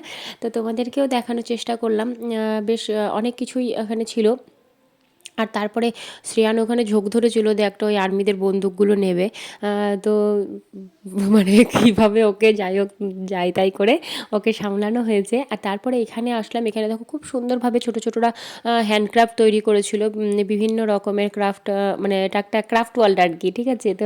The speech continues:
বিভিন্ন ধরনের হ্যান্ডক্রাফট এখানে তৈরি করা রয়েছে, দেখতেই পাচ্ছ। খুব সুন্দর লাগছে কিন্তু, দেখো, দেখতে, আহ, বেশ, আহ, চারিদিকটা খুব সুন্দরভাবে সাজানো এবং কারোর হাতের কাজ, সেগুলো কিন্তু সত্যিই অসাধারণ হয়।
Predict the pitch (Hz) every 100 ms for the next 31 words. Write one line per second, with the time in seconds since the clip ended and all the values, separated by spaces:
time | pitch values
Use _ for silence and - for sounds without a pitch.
0 | 202 196 202 208 208 226 226 214 202 208
1 | 190 180 180 208 202 202 196 190 190 202
2 | 202 196 190 220 196 175 202 202 190 247
3 | 302 _ _ _ _ _ _ _ _ _
4 | - 302 294 - 240 226 226 202 202 214
5 | 208 196 196 190 196 185 185 - 247 311
6 | - - - 214 208 202 196 208 208 -
7 | 202 190 190 185 - 208 214 202 208 -
8 | 214 214 202 202 202 208 208 214 196 202
9 | 220 233 226 196 185 220 208 175 220 214
10 | 202 202 196 - 196 208 220 226 220 -
11 | - - 190 - 277 330 214 190 180 180
12 | 175